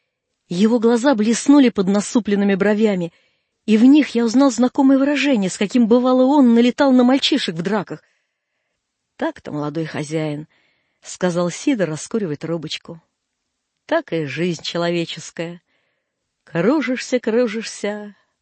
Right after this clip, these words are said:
а потом. Только, конечно, у нас отрада есть. Хозяин у нас есть. Самый главный хозяин. Он каждого приютит и обласкает. Да,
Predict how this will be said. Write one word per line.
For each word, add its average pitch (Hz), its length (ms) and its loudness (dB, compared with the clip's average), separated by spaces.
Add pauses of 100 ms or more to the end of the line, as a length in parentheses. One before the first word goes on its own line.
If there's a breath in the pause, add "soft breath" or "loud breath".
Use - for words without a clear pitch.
(120)
а 339 160 -4
потом. 226 560 -6 (1300)
Только, 285 280 -2
конечно, 269 500 0
у 254 40 4
нас 247 240 0
отрада 247 420 -4
есть. 151 520 -14 (500)
Хозяин 262 580 -2
у 160 40 -8
нас 156 280 -12
есть. 165 460 -12 (640)
Самый 240 500 -6
главный 160 460 -8
хозяин. 160 640 -12 (1200)
Он 240 200 2
каждого 170 580 -4
приютит 160 800 -8
и - 40 -8
обласкает. 165 800 -12 (680)
Да, 240 280 -6